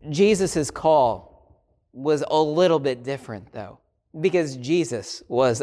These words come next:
a little bit different. So when he spoke those words to Simon and Andrew, to James and John,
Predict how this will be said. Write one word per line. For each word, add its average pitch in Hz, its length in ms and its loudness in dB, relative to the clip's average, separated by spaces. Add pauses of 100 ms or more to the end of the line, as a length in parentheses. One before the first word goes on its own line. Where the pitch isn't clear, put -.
a 131 80 0
little 120 360 0
bit 110 240 -4
different. 104 480 -10 (800)
So 220 180 6
when 220 280 4
he 226 180 -4
spoke 240 360 2
those 196 280 2
words 156 600 2
to 156 140 -6
Simon 147 720 -2 (200)
and 135 160 -6
Andrew, 135 640 -4
to 151 260 -6
James 147 580 -2
and 135 240 -4
John, 143 400 2